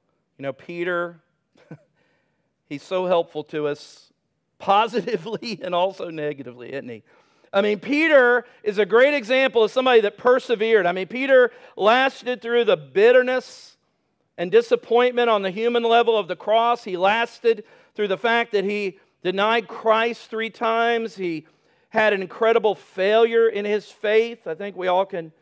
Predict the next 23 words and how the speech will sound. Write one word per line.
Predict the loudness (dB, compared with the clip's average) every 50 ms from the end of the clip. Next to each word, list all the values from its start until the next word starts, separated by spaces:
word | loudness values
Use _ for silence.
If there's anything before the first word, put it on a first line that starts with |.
| _ _ _ _ _ _ _ _ _ _ _ _ -16
identify | -14 -10 -8 -6 -6 -6 -8 -8 -8 -8 -8
and | -8
relate | -8 -6 -6 -6 -6 -6 -8
to | -12 -10
that. | -6 -6 -6 -6 -8 -10 -14 _ _ _ _ _ _ _ _ _ _ _ _ _ _ _ _ _ _ _ _ _ _ _ _ _ _ _ _ _ _ _ _ _ _ _ -12
But | -10 -10 -8
he | -6 -8 -8
lasted. | -8 -8 -10 -12 -12 -16 -20 -20 -20 _ -20 -20 -20 _ _ _ _ _ _ _ _ _ _ _ _ _ _ -18
In | -18 -18
spite | -18 -20 -20 -16 -12 -12 -10 -8 -6 -6
of | -6 -6
all | -6 -6 -4
that, | -2 -2 -2 -2 -4 _ _ _ _ _ _ _
he | -16 -12 -12 -10
lasted. | -8 -6 -6 -6 -6 -10 -14 -18 -20 -20 -20 -20 -20 -20 _ _ _ _ _ _ _ _ _ _ _
He | -6 -4
lasted | -2 0 2 2 2 0 -2 -4 -6 -6 -6 -6 -6 _
through | -8 -6 -4 -4
the | -6
fact | -4 -2 0 0 0 -2 0 0
that | -2 -2 -2
even | -6 -8 -4 -2 -2 0
in | 0 -2 -4 -6 -12